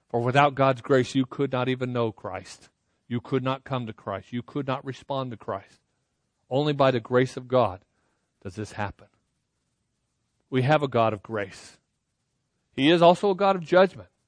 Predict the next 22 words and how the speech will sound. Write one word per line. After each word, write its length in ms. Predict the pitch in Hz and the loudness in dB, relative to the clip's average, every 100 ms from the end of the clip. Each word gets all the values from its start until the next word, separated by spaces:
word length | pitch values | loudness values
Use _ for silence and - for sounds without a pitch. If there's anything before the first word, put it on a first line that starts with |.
| _ _ _ _ _ _ _ _ | _ _ _ _ _ _ _ _
and 100 | 131 | -6
his 120 | 127 | -6
judgment 440 | 101 143 147 143 139 | 2 4 4 0 -8
is 120 | 123 | -8
coming. 340 | - 147 120 - _ _ _ _ _ _ _ _ _ _ _ _ _ - _ - | -6 -6 -6 -16 _ _ _ _ _ _ _ _ _ _ _ _ _ -20 _ 0
Jesus 440 | 139 175 190 - | 4 4 0 -4
warned 360 | 156 175 170 123 | 2 4 4 0
us 300 | 90 - - _ _ _ _ _ _ _ _ - | -8 -14 -20 _ _ _ _ _ _ _ _ -8
that 240 | 123 120 127 | -2 -2 6
no 160 | 147 | 6
one 260 | 185 208 185 | 8 4 6
knows 260 | 190 190 | 6 6
the 120 | - 143 | 2 4
day 560 | 143 156 180 196 196 - _ _ _ - | 8 10 10 8 4 -4 _ _ _ 6
or 180 | 160 | 8
the 180 | 165 170 | 8 8
hour 460 | 156 160 131 87 - _ _ _ _ _ _ _ _ _ _ _ | 10 8 8 0 -12 _ _ _ _ _ _ _ _ _ _ _
when 140 | - 120 | -8 -2
he 120 | 131 | 0
will 120 | 123 | 0
come 220 | - 127 | 0 -2
again. 340 | 117 117 107 | 0 -2 -4